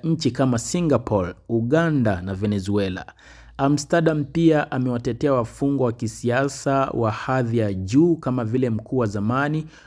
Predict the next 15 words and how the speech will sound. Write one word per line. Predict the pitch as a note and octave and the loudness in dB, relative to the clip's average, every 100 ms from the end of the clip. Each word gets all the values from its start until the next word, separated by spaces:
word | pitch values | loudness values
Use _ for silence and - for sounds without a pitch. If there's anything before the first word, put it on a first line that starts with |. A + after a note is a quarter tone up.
| - - | -8 -2
wa | G#2 | -2
kampuni | - A2+ A2 C3+ C3 | 0 -2 0 2 2
ya | A2+ | 2
mafuta | G#2 - - D3+ D3+ | -2 -4 -2 0 2
ya | A#2 | 2
Yukos | G#2+ C3 B2+ C3+ B2+ A#2 | 2 0 0 0 0 0
nchini | G#2+ A2 B2 | -2 0 -2
Urusi, | G#2+ G2+ B2 D#3 D#3 D#3+ D#3+ - - _ - | 0 2 2 2 2 0 0 -8 -20 _ -6
eh, | A2 A2 A2 | -2 0 2
Mikhail | G#2+ G#2+ - D#3+ D#3+ D#3 D3+ D#3 - _ _ _ - | 0 0 2 4 6 6 2 0 -10 _ _ _ -4
Khodorkovsky | C3 B2+ B2 A#2+ A#2+ - _ _ _ - A#2+ A#2 F3 - - - A#2 F2+ - _ _ - | 0 2 2 2 -2 -10 _ _ _ 0 2 4 2 0 -10 -2 0 0 -6 _ _ 0
na | A2+ | 2
mfanyabiashara | A2 A2 A#2 A#2+ A#2+ A2 A2 - C#3 C3 C#3 C3+ - | 2 2 0 2 2 2 0 0 2 4 2 0 0
wa | A#2 | 0
Venezuela | G#2 A2 A2+ G#2 A#2+ C3+ C#3 B2+ B2 | 2 0 0 0 2 2 2 2 -2